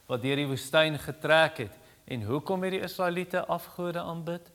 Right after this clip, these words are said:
Hoekom het hulle 'n goue kalf gemaak? Hoekom het hulle in opstand teen God gekom en gesê,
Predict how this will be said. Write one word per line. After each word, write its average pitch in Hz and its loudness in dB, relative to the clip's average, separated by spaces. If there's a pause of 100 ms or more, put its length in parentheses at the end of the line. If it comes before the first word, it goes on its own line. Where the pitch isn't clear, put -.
(340)
Hoekom 190 -2
het 196 -4
hulle - 0
'n - -12
goue 185 0 (100)
kalf 185 -2 (100)
gemaak? 175 -6 (320)
Hoekom 208 -2
het 214 -4
hulle 214 2
in 202 -6
opstand 196 -4
teen 190 -6
God 190 -6
gekom 190 -6 (300)
en 131 -4
gesê, 151 -2